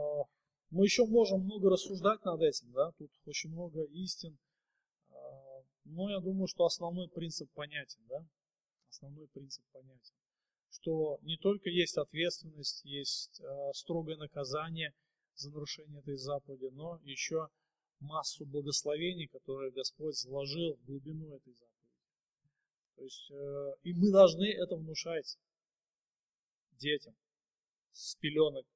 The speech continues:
уже, с самого начала. Задача родителей – помочь, помочь детям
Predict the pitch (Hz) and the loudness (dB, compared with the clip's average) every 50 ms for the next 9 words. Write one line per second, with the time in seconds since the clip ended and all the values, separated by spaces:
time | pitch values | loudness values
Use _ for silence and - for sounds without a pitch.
0 | _ _ _ _ _ _ _ _ - - 127 120 117 113 _ _ _ _ _ _ | _ _ _ _ _ _ _ _ -18 -18 -18 -20 _ _ _ _ _ _ _ _
1 | _ _ _ - - - - 156 156 156 156 156 151 151 - - 151 139 127 117 | _ _ _ -2 0 2 2 0 0 -2 -6 -8 -8 -10 -6 -2 -2 0 -2 -2
2 | - _ _ _ _ _ _ _ _ _ - - 160 165 180 180 - 175 165 160 | -6 _ _ _ _ _ _ _ _ _ 0 4 8 10 10 10 10 8 6 6
3 | 160 165 185 196 - 202 190 190 180 - - _ - 170 165 170 175 196 214 226 | 6 4 2 2 4 6 8 8 8 6 4 _ 4 4 4 6 6 6 8 8
4 | 208 165 139 - - - - - - _ _ _ _ _ _ _ _ _ _ _ | 8 6 4 0 -2 -2 -2 -6 -10 _ _ _ _ _ _ _ _ _ _ _
5 | _ _ _ - 170 156 147 156 165 185 214 220 214 185 151 - - - - - | _ _ _ 6 6 6 6 4 4 4 4 4 4 0 -4 -4 -6 -8 -8 -10
6 | _ 123 123 170 190 208 208 196 196 165 135 - | _ -2 6 8 8 8 8 6 2 -4 -6 -6